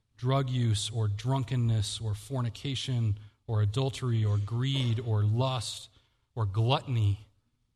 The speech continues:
those sins have led you to sickness,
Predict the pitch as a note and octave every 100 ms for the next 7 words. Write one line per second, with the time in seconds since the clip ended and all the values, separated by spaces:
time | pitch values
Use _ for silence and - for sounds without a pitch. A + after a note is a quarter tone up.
0 | _ _ _ _ _ _ _ - C#3 E3+
1 | - - E3+ D3 - C3 A2 B2+ C#3 C3
2 | B2+ A#2 - - D3 - G#2 - -